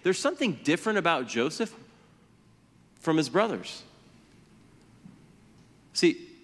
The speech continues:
Joseph grew up most of his life in the land of Canaan. His brothers have lived both in Laban's household and in Canaan, and they've been shaped in a different way than he has. In Genesis chapter thirty-four,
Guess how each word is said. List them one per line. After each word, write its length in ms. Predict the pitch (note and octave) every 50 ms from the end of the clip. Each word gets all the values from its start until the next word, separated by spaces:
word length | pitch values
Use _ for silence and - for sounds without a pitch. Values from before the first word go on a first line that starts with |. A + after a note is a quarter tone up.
| - - -
Joseph 500 | - D3 D3+ F#3+ G3 - A3+ F#3+ - -
grew 220 | E3 E3 D#3 C#3
up 480 | C3 B2+ - - - - - - - - - _ _ _ _ -
most 320 | A#2+ C3 D3 D#3+ - -
of 100 | E3 -
his 180 | C#3+ D3 B2 A#2
life 380 | A2+ G#2 G2+ G#2 G#2 - -
in 140 | - A#2+ A#2+
the 80 | A#2+ A2
land 280 | A2 G2+ G2+ G2+ G#2
of 120 | G2+ - -
Canaan. 440 | - C3+ C3 B2+ G#2 E2+ E2 E2 - - - - - -
His 160 | - C#3+ B2 G#2
brothers 400 | F#2+ B2+ C3+ D#3 E3+ F3+ E3+ -
have 180 | D#3 B2+ A#2
lived 300 | B2 B2+ B2+ B2 A2+ G2
both 220 | A#2+ B2 A#2+ - B2+
in 120 | G#2+ G#2+
Laban's 360 | G#2+ A2+ A#2+ A#2+ C#3+ C#3 -
household 500 | C3+ B2+ A#2+ A#2+ - - B2 A2+ G#2+ A2 - - - - - - - -
and 240 | B2+ C3 D3 D3+ C#3
in 100 | A#2+ -
Canaan, 400 | - D3 C#3 C3+ A2+ G2 F#2+ - - - - - - - _ - -
and 160 | B2 A#2+ A2+
they've 360 | G#2+ A#2 C#3+ E3 G3 A3+ F#3+
been 140 | - G3+ F3+
shaped 380 | - - - D#3 C#3 C#3+ C#3 -
in 100 | B2+ B2+
a 60 | A#2
different 420 | A2 A#2+ B2+ A#2+ - D#3+ D#3 G#2+
way 180 | A#2 A2 G#2+ G#2+
than 160 | F#2+ A2 G#2+
he 220 | G#2+ A#2 C3+ C#3
has. 340 | B2+ A2+ F2 E2 E2+ - -
In 120 | F#2 A2 F#2+
Genesis 400 | B2 A#2+ B2+ B2 - C#3+ B2 -
chapter 320 | - C3 A#2+ - B2 A2+
thirty-four, 640 | - C3 A#2+ A2+ A2 - - E3 D3+ C3 A#2+ A#2